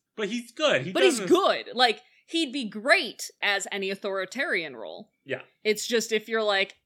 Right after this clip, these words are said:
Speaker 2: "And he's Mercutio," you're like, "Okay." <laughs>
Speaker 1: I have one more actor that I didn't put on my notes 'cause I didn't want the secret to get out. I always have a secret for Megan.
Speaker 2: Oh.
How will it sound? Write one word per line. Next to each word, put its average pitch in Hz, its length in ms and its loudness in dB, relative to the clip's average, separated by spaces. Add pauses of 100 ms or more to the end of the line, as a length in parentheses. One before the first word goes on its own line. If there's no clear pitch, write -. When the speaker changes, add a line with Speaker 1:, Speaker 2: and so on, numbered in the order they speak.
Speaker 2:
"And 247 220 -6
he's 294 640 -6 (260)
Mercutio," 311 800 0
you're 185 160 -2
like, 180 240 -6
"Okay." 202 320 -8 (380)
<laughs> 220 80 -2 (880)
Speaker 1:
I 147 40 2
have 139 120 2
one 156 220 -2
more 185 160 -2
actor 131 320 -2
that 117 160 -4
I 107 320 -8
didn't 117 420 -10
put 107 340 -10
on 110 600 -4
my 104 320 -10
notes 117 500 -4
'cause 110 180 -12
I 107 120 -8
didn't 120 360 -10
want 117 300 -8 (200)
the 104 100 -10
secret - 680 -2
to 143 100 -6
get 131 160 -2
out. 131 360 4
I 120 100 -2
always 139 240 0
have 127 140 -4
a 123 100 -4
secret 135 800 -2 (260)
for 120 160 -4
Megan. 127 320 0
Speaker 2:
Oh. 233 720 0